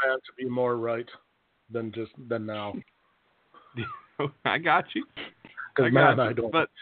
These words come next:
Speaker 1: man, I dislike Duke.
Speaker 2: but we're gonna bounce back to the N B A right now. Uh, in the East and the West, one through five have clinched the playoff berths.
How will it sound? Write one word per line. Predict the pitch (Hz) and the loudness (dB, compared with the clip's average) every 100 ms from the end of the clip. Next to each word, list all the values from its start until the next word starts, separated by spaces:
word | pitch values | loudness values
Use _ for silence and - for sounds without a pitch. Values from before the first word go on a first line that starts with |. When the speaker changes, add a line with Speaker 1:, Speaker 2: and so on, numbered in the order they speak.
| - | -2
Speaker 1:
man, | 156 170 139 | 4 4 4
I | 135 | 2
dislike | 127 131 - 123 110 - | 2 -2 -2 -4 -4 -2
Duke. | 139 147 - - - 1077 - 1077 - _ _ _ _ _ _ - | -4 -2 -4 -10 -20 -20 -20 -18 -20 _ _ _ _ _ _ -10
Speaker 2:
but | 151 | -2
we're | 185 285 | 2 4
gonna | 359 339 | 4 4
bounce | 156 165 156 | 4 2 0
back | 156 156 147 | 0 -2 -2
to | 143 | -6
the | 120 | -4
N | 139 135 | -4 -4
B | 123 120 | -2 -2
A | 120 120 | 0 0
right | 113 113 | 0 -2
now. | - 113 107 107 - | -4 -6 -4 -6 -2
Uh, | 127 127 120 113 - _ _ _ _ | 2 4 2 0 -4 _ _ _ _
in | 165 226 | 0 2
the | 226 | 2
East | 220 233 - | 0 -2 -2
and | 170 220 | -2 0
the | 269 | 0
West, | 180 113 95 - _ | 0 -2 -4 -14 _
one | - 113 127 180 226 | -16 -4 2 4 4
through | 202 208 - | 0 -2 -2
five | 170 185 202 | -2 0 0
have | 143 127 - | 0 -2 -2
clinched | - 165 107 - - - _ _ _ _ | -2 0 0 -4 -16 -16 _ _ _ _
the | - | -14
playoff | - 156 135 113 110 123 | 0 2 4 2 0 0
berths. | 120 98 87 | 2 2 -2